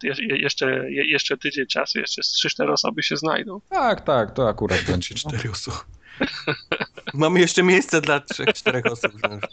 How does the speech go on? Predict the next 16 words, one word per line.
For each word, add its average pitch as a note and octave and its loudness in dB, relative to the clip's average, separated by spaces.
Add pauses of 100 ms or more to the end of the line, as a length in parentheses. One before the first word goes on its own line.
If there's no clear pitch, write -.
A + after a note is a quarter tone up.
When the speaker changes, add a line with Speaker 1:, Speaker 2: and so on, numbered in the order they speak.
Speaker 2:
Tak. F2 -6
Speaker 3:
na A2+ 0
tym A#2+ 2
wozie. A#2 4
Speaker 1:
Bo, E3+ 8 (240)
bo, E3+ 4 (260)
bo D#3+ 0
potem D3+ -2
se-, D3+ 0
serwer C#3+ 0
już C3+ -6
padnie. - -2
Speaker 3:
To - -2
nie C3 -2
odjeżdż-, B2 -2
odjeżdżamy. A#2+ -2